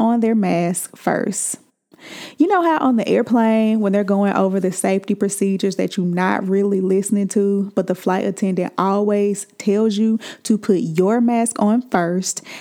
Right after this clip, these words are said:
and then help your children or others?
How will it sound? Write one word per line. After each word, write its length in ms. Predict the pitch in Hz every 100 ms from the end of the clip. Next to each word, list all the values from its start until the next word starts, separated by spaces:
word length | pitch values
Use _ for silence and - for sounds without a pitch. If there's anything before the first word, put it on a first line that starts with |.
| -
and 300 | 202 196 170
then 460 | 196 220 226 220 220
help 460 | - 208 196 190
your 180 | 185 185
children 680 | 190 190 175 160 160 165 -
or 180 | 165 -
others? 580 | - - - - - -